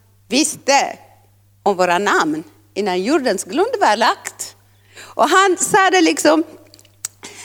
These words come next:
"I Kristus Jesus", så att vi skulle vara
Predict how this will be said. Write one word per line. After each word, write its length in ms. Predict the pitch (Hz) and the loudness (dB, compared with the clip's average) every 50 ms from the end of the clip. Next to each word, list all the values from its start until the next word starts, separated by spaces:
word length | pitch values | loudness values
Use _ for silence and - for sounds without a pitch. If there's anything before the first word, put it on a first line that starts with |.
| - - - _ _ _ _ _ _ _ - | -20 -20 -20 _ _ _ _ _ _ _ 0
"I 280 | - 349 415 415 - | 4 4 4 4 4
Kristus 440 | - - 392 415 - - 370 381 - | 4 4 6 6 6 4 2 4 4
Jesus", 680 | 370 370 403 403 - 349 247 226 - - - - - - - - _ _ _ _ _ _ _ _ _ _ _ _ - - - - - - - | 6 6 6 4 4 4 4 2 2 -2 -8 -12 -14 -16 -20 -20 _ _ _ _ _ _ _ _ _ _ _ _ -20 -20 -20 -18 -16 -12 -4
så 120 | - - | 0 2
att 200 | 370 403 403 - | 2 2 2 4
vi 120 | - 381 | 4 4
skulle 320 | 359 - - 349 285 330 330 | 4 4 2 2 4 4 4
vara 440 | 240 262 254 240 233 220 233 233 | 4 4 4 4 4 2 0 0